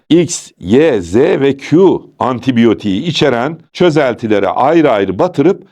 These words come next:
bakteri kültürüne şekildeki gibi yerleştiriyor.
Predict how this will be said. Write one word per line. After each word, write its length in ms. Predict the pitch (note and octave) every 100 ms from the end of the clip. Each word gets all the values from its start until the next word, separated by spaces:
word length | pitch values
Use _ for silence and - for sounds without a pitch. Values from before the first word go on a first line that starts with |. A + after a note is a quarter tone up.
| _
bakteri 520 | F3+ F#3 - C3+ G#2
kültürüne 760 | - F3+ - C#3 G#2 G2 C3 D#3+ _ _
şekildeki 680 | - - F#3 - A2+ - G2+
gibi 180 | F2+ C#3+
yerleştiriyor. 760 | D#3 A#2+ G#2 F2+ - E2 C#2